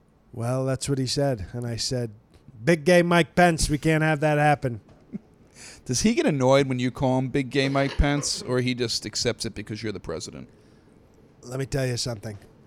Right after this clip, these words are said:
Speaker 1: He takes it. He enjoys taking it. He's a real catcher, as they say in the community.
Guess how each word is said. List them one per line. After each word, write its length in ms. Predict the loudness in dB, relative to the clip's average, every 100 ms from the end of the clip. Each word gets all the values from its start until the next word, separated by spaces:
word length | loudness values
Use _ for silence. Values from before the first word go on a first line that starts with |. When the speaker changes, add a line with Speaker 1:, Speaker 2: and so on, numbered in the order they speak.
| _ -8
Speaker 1:
He 160 | -6
takes 400 | -4 -4 -6 -6 -8
it. 160 | -10 -16 _ _ _ _ _ _ -20 _ -20 -8
He 140 | -4
enjoys 440 | -4 -4 -4 -2 -4
taking 420 | -6 -6 -10 -12
it. 180 | -12 -14 _ _ _ _
He's 200 | -6 -2
a 100 | 0
real 220 | 2 0
catcher, 640 | 0 -4 -4 -4 -6 -10 _
as 200 | -14 -12
they 120 | -10 -8
say 220 | -8 -8
in 120 | -8
the 60 | -10
community. 600 | -10 -10 -8 -8 -10